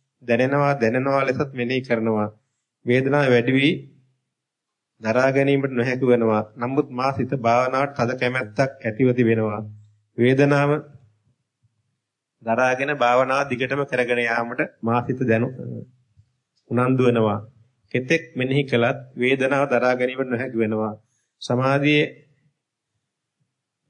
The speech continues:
ඇලුන ස්වරූපයක් යුතුවම මා දෙ-, මා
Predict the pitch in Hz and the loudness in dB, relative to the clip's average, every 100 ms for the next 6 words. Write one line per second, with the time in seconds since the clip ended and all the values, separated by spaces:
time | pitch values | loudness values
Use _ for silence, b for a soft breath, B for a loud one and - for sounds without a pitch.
0 | _ 110 120 131 143 135 131 127 127 127 | _ -4 0 0 0 -2 -2 -2 0 -2
1 | 131 - 120 127 123 127 156 - 120 123 | -2 -6 -4 0 0 0 -2 -6 -4 -2
2 | 127 117 117 107 - _ _ _ _ _ | 0 -2 -2 -6 -20 _ _ _ _ _
3 | - 107 110 120 | -8 -2 0 2